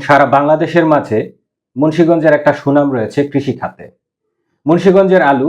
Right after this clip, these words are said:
বাংলাদেশের মাঝে বিখ্যাত। এই কৃষি খাতে নারীর অংশগ্রহণ এবং কৃষির উন্নয়ন, এই দুটোকে আপনি কিভাবে দেখছেন?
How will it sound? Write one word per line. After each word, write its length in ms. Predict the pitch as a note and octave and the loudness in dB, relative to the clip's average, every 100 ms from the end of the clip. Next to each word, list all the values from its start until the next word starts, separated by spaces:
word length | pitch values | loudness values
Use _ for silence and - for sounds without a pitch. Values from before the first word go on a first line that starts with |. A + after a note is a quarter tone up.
| F#3 | -2
বাংলাদেশের 540 | B2+ B2 A#2+ A#2+ B2+ | -2 -2 -4 -4 -4
মাঝে 200 | A#2 A2 | -2 -4
বিখ্যাত। 460 | G2 F#2 - F2+ - - _ _ _ _ _ _ _ _ _ _ _ _ _ _ _ _ _ - | -8 -12 -12 -12 -14 -20 _ _ _ _ _ _ _ _ _ _ _ _ _ _ _ _ _ -6
এই 100 | D#3 D#3 | -4 -2
কৃষি 240 | E3+ G#3+ | -2 0
খাতে 340 | G3 F#3+ C3 F2+ - - - _ - | -2 -2 -4 -6 -8 -18 -20 _ -8
নারীর 360 | A#2+ D#3 F3+ F3+ | 0 2 2 2
অংশগ্রহণ 600 | D#3+ - G#2+ G#2 - - - _ _ _ _ _ - | 0 0 -2 -2 -6 -10 -14 _ _ _ _ _ -4
এবং 240 | C3+ D#3 D3 C3 - - | 0 2 0 -4 -12 -4
কৃষির 300 | F#3 F#3 G3 F3 | -2 2 2 2
উন্নয়ন, 400 | C3+ A2+ G2 E2+ - _ _ _ _ - | 0 -2 -4 -8 -14 _ _ _ _ -2
এই 100 | F3 | 0
দুটোকে 260 | F#3+ G3+ G#3 | 2 2 2
আপনি 200 | F3 D#3+ | 2 0
কিভাবে 360 | D#3 B2 G2 G#2 | -2 0 -2 -4
দেখছেন? 380 | F#2 - - | -8 -16 -20